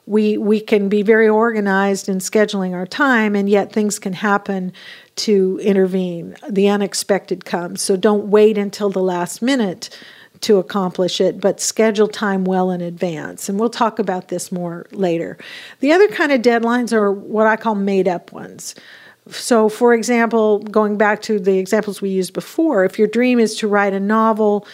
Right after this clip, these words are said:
uh, you set a goal to finish it, and you want, because you were told, you know, "Laura said it's gotta be a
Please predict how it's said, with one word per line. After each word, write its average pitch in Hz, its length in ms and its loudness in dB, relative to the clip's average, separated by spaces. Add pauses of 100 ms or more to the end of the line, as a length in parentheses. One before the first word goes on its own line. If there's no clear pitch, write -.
(480)
uh, 202 240 0
you 208 140 0
set 214 220 2
a - 20 2
goal 208 560 4
to 190 220 -6
finish 208 440 -2
it, 196 100 2
and 196 100 -4
you 208 80 2
want, 185 560 -2
because 185 320 -2
you 202 80 -2
were 190 100 2
told, 196 560 0
you 185 100 -6
know, 185 120 -6
"Laura 202 320 0
said 214 180 2
it's 190 140 -2
gotta 208 160 -2
be 185 80 -6
a 151 40 -6